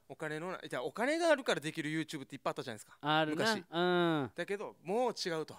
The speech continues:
Speaker 2: 違う。
Speaker 1: お金がないYouTuberの方が多いんですよ。
Speaker 2: はいはいはい。
Speaker 1: の中で、あの、お金がないYouTuberがやるべき企画、
Speaker 2: うん。
Speaker 1: 一個あります。
Speaker 2: お、何ですか？
Speaker 1: 自動販売機の下、えー、全部見て、あの、那覇市、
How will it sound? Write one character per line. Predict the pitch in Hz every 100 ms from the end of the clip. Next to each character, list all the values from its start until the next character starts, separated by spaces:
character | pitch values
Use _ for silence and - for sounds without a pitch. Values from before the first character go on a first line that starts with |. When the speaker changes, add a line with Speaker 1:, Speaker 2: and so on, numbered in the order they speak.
| -
Speaker 2:
違 | 165 165 156
う。 | - _ -
Speaker 1:
お | 180
金 | 254 254 254
が | 262
な | 220
い | 147
YouTuber | 151 - 175 175 151
の | 120
方 | 120
が | 107
多 | 120 147
い |
ん | 139
で |
す | 110
よ。 | - -
Speaker 2:
は | - 147
い | 120
は | 98
い | -
は | 190
い。 |
Speaker 1:
の | 226
中 | 226 175
で、 | 165 139 - _ -
あ | 147
の、 | 156 160
お |
金 | 170 190 196 196 190 190 180
が | 220
な | 226
い | 170
YouTuber | 208 - 220 190
が | 127
や | 165
る | 196
べ | 170
き | -
企 | - 127 117 -
画、 | 147
Speaker 2:
う |
ん。 | 117
Speaker 1:
一 |
個 | 131
あ | 113
り |
ま | 107
す。 | - - -
Speaker 2:
お、 | 135 -
何 | 127 131
で | 123
す | - -
か？ | 110 _ _ _ _ 165
Speaker 1:
自 | 180
動 | 185
販 | 175 180
売 | 175 170
機 | 170
の | 170
下、 | - - 117 - _ -
え | 127 120 120 117 110
ー、 | 127
全 | 120 190 170
部 | 139
見 | 120
て、 | 110 - _ _ _ _
あ | - 127
の、 | 117 123
那 | 147
覇 | 147
市、 | - 110